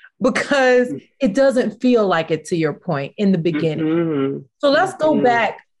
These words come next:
Speaker 1: a little bit to when you first started
Speaker 2: Mm-hmm.
Speaker 1: yoga and, and what really motivate you to take up this practice,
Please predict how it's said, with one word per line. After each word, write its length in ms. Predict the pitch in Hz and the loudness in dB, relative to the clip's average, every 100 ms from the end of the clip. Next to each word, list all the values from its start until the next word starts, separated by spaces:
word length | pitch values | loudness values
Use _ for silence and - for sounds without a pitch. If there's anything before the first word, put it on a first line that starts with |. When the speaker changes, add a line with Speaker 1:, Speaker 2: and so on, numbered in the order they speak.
| - | -2
Speaker 1:
a 60 | |
little 240 | 226 233 220 | 2 2 2
bit 240 | 202 202 | 2 0
to 100 | - | -2
when 220 | 180 190 | 0 2
you 140 | 185 208 | 2 0
first 500 | - 202 185 170 156 | -4 -2 0 -2 -2
started 360 | 175 165 160 | 0 0 -2
Speaker 2:
Mm-hmm. 100 | 139 | -6
Speaker 1:
yoga 600 | 160 156 160 160 151 - | -4 0 0 0 0 0
and, 160 | 156 156 | -2 -2
and 240 | - 165 160 | -2 -2 0
what 280 | 156 - 170 | -2 -4 -4
really 540 | 185 190 175 165 165 | 0 0 0 -2 -4
motivate 680 | 190 170 185 196 202 175 165 | 0 2 4 2 2 0 -2
you 260 | 170 165 165 | -4 -6 -6
to 220 | - 175 | -10 -4
take 200 | 254 277 | -2 0
up 160 | 320 | 0
this 160 | 247 214 | -2 -2
practice, 440 | - 220 208 214 | -2 -2 0 -2